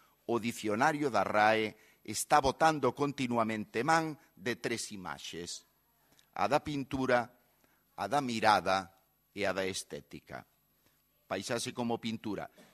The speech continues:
Pedazo de país en la pintura, edición mil oitocentos trinta e dous. Trozo de país más o menos extenso pintado en un cuadro, edición de mil oitocentos sesenta e nove.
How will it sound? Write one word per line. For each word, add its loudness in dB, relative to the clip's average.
Pedazo 6
de -2
país 2
en 0
la 4
pintura, -2
edición -6
mil -6
oitocentos -8
trinta -8
e -6
dous. -10
Trozo 4
de -2
país 2
más 2
o 0
menos -2
extenso -2
pintado 2
en -2
un -4
cuadro, 6
edición -4
de -2
mil -2
oitocentos -4
sesenta -8
e -8
nove. -4